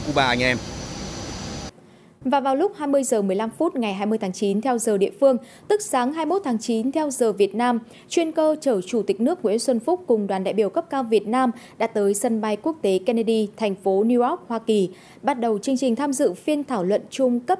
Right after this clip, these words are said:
Speaker 2: cao Đại hội đồng Liên Hợp Quốc khóa bảy sáu và thực hiện một số hoạt động song phương tại Hoa Kỳ từ ngày hai mươi mốt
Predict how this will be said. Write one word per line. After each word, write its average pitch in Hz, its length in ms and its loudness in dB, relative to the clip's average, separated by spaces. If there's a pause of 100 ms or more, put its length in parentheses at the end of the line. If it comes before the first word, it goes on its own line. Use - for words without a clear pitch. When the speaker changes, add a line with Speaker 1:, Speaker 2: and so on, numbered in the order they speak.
(100)
Speaker 2:
cao 262 220 2 (240)
Đại 254 180 2
hội 240 120 4
đồng 214 220 0
Liên 277 140 2
Hợp 233 180 0
Quốc 349 260 0
khóa 202 160 0
bảy 226 280 -2
sáu 208 400 0 (220)
và 220 140 0
thực 254 140 -2
hiện 202 260 0
một 190 80 -4
số 185 140 -4
hoạt 202 200 -4
động 233 180 2
song 269 260 0 (100)
phương 254 200 4 (100)
tại 226 120 -4
Hoa 226 160 -2
Kỳ 214 300 0 (280)
từ 285 80 2
ngày 262 220 0
hai 294 120 -2
mươi 294 60 -2
mốt 359 160 2